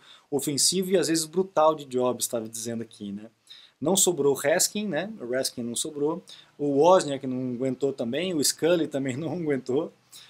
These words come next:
Mas não tinha outra pessoa pra poder fazer um produto como esse, a não ser esse cara, dessa forma caótica e que acabou saindo, né? É, naquele dia do anúncio, um, um repórter da Popular Science perguntou pro Jobs, falou, "Meu,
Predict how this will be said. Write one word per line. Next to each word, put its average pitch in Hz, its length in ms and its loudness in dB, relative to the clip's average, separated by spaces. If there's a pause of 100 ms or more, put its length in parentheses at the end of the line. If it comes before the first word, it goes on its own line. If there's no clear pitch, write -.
(140)
Mas 196 440 2
não 214 140 -2
tinha 208 280 2
outra 196 240 2
pessoa 165 380 0
pra 165 100 -4
poder 156 240 -4
fazer 139 240 -2
um 135 80 -6
produto 127 360 -6
como 131 280 -8
esse, 123 340 -2
a 123 60 -4
não 127 100 -6
ser 123 240 -2
esse - 200 -2
cara, 123 420 -2
dessa 135 300 -4
forma 127 340 -4
caótica 123 760 -4 (380)
e 123 120 -8
que 123 380 -6
acabou 120 440 -4
saindo, 110 480 -4
né? 98 100 -20 (640)
É, 131 500 0
naquele 170 340 0
dia 165 200 2
do 165 80 0
anúncio, 156 520 0
um, 127 360 -4
um 131 120 -8
repórter 139 500 0
da 110 880 -8
Popular 131 420 0
Science 143 500 0
perguntou 156 500 -4
pro 156 120 -10
Jobs, 135 360 2
falou, 139 240 -6
"Meu, 185 280 -2